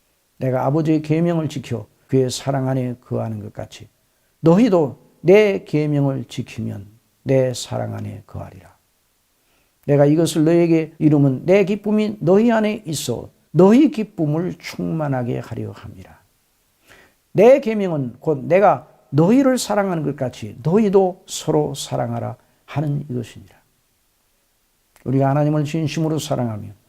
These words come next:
계명을 온전하게 지키며 우리의 이웃을 우리 자신같이 사랑해야 합니다.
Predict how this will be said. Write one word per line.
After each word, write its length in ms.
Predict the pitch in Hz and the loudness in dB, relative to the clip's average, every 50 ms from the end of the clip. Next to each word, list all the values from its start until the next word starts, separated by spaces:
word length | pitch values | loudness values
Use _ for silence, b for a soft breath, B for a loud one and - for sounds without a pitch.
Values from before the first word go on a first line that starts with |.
| _ _ _ _ _ _ _ | _ _ _ _ _ _ _
계명을 480 | - 143 147 156 160 156 151 151 151 - | 0 2 2 4 4 2 2 0 0 0
온전하게 640 | - 147 160 170 175 185 185 185 180 180 180 156 | 0 0 2 2 2 0 2 2 0 0 -2 -4
지키며 460 | - - - - 110 107 104 107 101 - _ _ _ _ _ _ _ _ _ _ - | -6 -12 -14 -12 -12 -12 -12 -12 -16 -20 _ _ _ _ _ _ _ _ _ _ -4
우리의 360 | 120 123 127 127 127 - - | -2 0 2 2 0 0 0
이웃을 540 | 143 151 156 147 143 - 160 160 147 143 147 - _ _ _ _ | -2 -2 0 -2 -4 -4 -4 -6 -6 -6 -8 -14 _ _ _ _
우리 300 | - 120 123 123 117 117 | -6 -2 -2 -2 -2 -4
자신같이 680 | - - - 117 101 98 107 107 104 104 107 - - - | -8 -10 -10 -10 -8 -8 -10 -10 -10 -10 -12 -14 -16 -16
사랑해야 560 | - - - - 123 120 123 120 117 117 113 107 | -16 -16 -14 -10 -8 -6 -6 -4 -4 -6 -8 -8
합니다. 380 | 104 101 98 104 - _ _ | -12 -16 -18 -20 -20 _ _